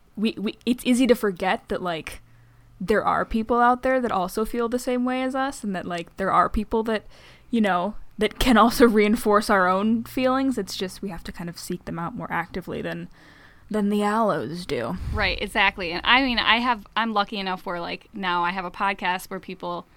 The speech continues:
Speaker 2: come to me and talk to me about it, so I don't have to seek them out anymore. Um,
Speaker 1: Mm-hmm.
Speaker 2: but before that, like, it was a huge deal to connect with anyone on any of those topics. So I think it's just nice to learn that there are people like you out there,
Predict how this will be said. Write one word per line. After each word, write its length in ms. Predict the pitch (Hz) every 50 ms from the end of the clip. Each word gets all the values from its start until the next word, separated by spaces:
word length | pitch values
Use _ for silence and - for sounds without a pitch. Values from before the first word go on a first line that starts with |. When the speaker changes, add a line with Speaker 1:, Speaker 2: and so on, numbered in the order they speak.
| _ - _
Speaker 2:
come 180 | - - 196 175
to 120 | - 220
me 180 | 190 202 226 254
and 100 | 254 208
talk 200 | - 208 180 180 -
to 80 | -
me 60 | 190 180
about 260 | 175 180 175 175 180
it, 120 | 175 -
so 80 | - -
I 60 | 196
don't 160 | 196 - -
have 240 | - - 208 247 240
to 80 | - 196
seek 260 | - - 175 165 -
them 140 | 190 170 170
out 160 | 165 160 170
anymore. 540 | 170 170 170 170 170 170 170 165 175 208 - - - - - - - - - - -
Um, 320 | - - 170 - - - - 214
Speaker 1:
Mm-hmm. 260 | 202 196 190 180 175 175
Speaker 2:
but 260 | 175 202 190 - -
before 320 | 214 190 - 226 214 208
that, 360 | 190 214 226 240 220 190 -
like, 240 | - 175 170 185 - -
it 100 | - 208
was 160 | 196 190 -
a 40 | 208
huge 420 | - - - 226 214 214 190 -
deal 280 | - 220 220 233 226 202
to 160 | 180 - -
connect 320 | - - 190 185 175 175 -
with 140 | 196 - -
anyone 400 | 185 180 190 196 190 190 175 175
on 140 | 175 165 -
any 320 | - 180 190 196 190 185
of 100 | 180 180
those 220 | - 160 196 -
topics. 500 | - 185 160 175 - - - - - -
So 360 | - - - - - - - - _ _ _ - - - - _
I 60 | - 180
think 160 | - 196 190
it's 160 | 196 185 -
just 160 | - 190 - 202
nice 280 | 190 185 185 180 -
to 120 | - - 185
learn 400 | 175 180 180 175 175 175 180 180
that 120 | 180 -
there 180 | - - 170 175
are 40 | 180 -
people 320 | - 220 214 - - 175
like 260 | 175 180 185 196 - -
you 100 | 185 175
out 220 | 170 170 175 -
there, 400 | 185 170 165 165 165 170 175